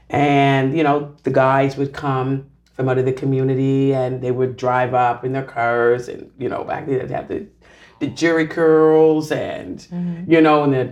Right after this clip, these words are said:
Speaker 1: the, you know, the nice little pimp mobiles, you know.
Speaker 2: Mm-hmm.
Speaker 1: Now I can say that because, and even I can say it, like, jokingly, because now I understand what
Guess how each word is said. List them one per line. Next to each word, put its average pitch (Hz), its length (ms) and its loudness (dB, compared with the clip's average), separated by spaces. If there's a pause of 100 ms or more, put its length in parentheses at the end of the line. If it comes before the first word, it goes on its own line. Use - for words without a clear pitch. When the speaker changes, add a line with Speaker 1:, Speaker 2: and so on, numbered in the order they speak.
Speaker 1:
the, 120 300 0
you 147 100 -2
know, 135 180 0
the 127 60 -2
nice 139 300 0
little 135 580 0
pimp 170 320 -8
mobiles, 156 800 2
you 147 100 0
know. 147 200 4
Speaker 2:
Mm-hmm. 147 100 -4
Speaker 1:
Now 151 260 4
I 143 80 2
can 139 140 -4
say 139 260 0
that 127 260 2
because, 123 760 0
and 131 160 -2
even 135 200 2
I 127 80 2
can 131 180 -8
say 135 180 -2
it, 120 80 0
like, 117 200 -2
jokingly, 131 560 -2 (320)
because 135 540 2
now 135 240 2
I 131 140 2
understand 123 520 0
what 120 300 -4